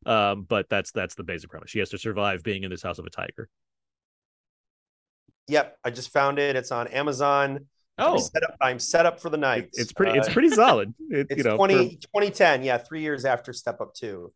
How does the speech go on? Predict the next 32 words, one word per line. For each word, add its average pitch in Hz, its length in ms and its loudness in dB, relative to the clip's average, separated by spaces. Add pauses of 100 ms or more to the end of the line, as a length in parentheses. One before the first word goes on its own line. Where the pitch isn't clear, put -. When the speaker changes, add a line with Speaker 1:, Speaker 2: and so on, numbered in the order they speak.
Speaker 1:
Yeah. - 140 -14
Speaker 2:
So 185 80 -2
you 214 160 4
like 202 160 8
it? 113 220 -4
You 120 80 -20
think 135 100 -10
it's 127 80 -12
pretty 147 300 -4
Speaker 1:
I - 80 4
think 466 160 6
it's - 80 4
pretty 190 160 4
Speaker 2:
good? 147 60 0
Speaker 1:
solid 139 340 6
for 156 100 6
what 135 140 4
it, 127 100 -4
you 139 100 2
know, 113 160 4
for 135 100 0
a 123 40 -2
movie 139 240 0
like 123 220 0
that. 117 260 -2
Yeah, 143 160 -6
I 104 60 -8
think 127 120 -8
it 113 80 -6
does 95 160 -8
the 92 80 -12
job. 92 220 -14